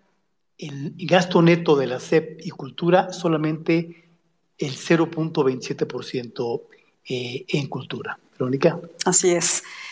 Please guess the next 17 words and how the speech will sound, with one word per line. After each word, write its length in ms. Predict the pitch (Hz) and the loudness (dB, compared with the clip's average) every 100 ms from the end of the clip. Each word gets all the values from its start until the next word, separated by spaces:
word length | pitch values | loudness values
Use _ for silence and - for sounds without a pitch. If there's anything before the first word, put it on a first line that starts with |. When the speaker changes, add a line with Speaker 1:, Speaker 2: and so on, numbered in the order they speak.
| - - | -12 0
Speaker 2:
Y, 420 | 214 233 262 - | 4 6 4 2
eh, 540 | 254 220 208 202 190 - | 4 4 4 0 -4 -10
yo 360 | - 214 220 220 | 0 4 6 6
complementando 800 | 240 226 202 185 180 - 202 202 | 4 0 0 -2 0 2 2 0
el 100 | 196 | -4
tema 280 | 202 202 202 | -4 -2 -2
del 160 | 185 175 | -2 -6
rezago 400 | 180 180 202 202 | -8 -6 -4 -2
educativo, 720 | 196 180 165 196 185 208 - | -4 -6 -6 -6 -4 -4 -6
a 80 | 202 | -10
ese 180 | 208 277 | -4 -4
hay 60 | 254 | -4
que 140 | 254 | -4
sumarle 760 | - 196 202 214 208 208 226 254 | -6 -6 2 2 2 -2 -8 -10
la 160 | 202 175 | -8 -8
deserción 600 | 180 - 180 - 196 196 | -8 -14 -12 -12 -12 -12
escolar. 400 | - 185 170 | -12 -10 -8